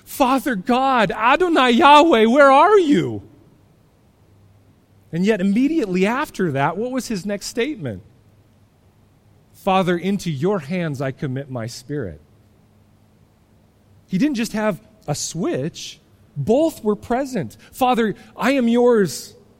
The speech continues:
and yet I don't get it." That's a healthy relationship. He kept the boundaries of his relationship intact,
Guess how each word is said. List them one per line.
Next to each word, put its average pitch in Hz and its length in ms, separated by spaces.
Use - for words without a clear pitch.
and 196 200
yet 240 360
I 214 100
don't 262 260
get 254 180
it." - 400
That's 214 260
a 165 60
healthy 180 360
relationship. 156 880
He 214 120
kept 233 240
the 196 120
boundaries 202 540
of 175 60
his 170 160
relationship 185 720
intact, 190 640